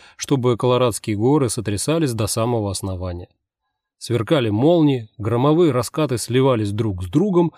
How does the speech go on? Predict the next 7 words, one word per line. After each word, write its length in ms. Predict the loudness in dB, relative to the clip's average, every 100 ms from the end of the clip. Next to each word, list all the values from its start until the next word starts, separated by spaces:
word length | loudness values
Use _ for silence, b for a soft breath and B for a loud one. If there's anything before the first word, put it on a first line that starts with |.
| b
словно 280 | -4 0 2
небесные 600 | 2 2 0 0 -2 -4 -2
армии 400 | -2 0 0 0
сошлись 480 | -2 -4 -2 -4 -4
в 80 |
жестоком 600 | -6 -6 -4 -6 -4 -6 -4
бою. 340 | -2 -4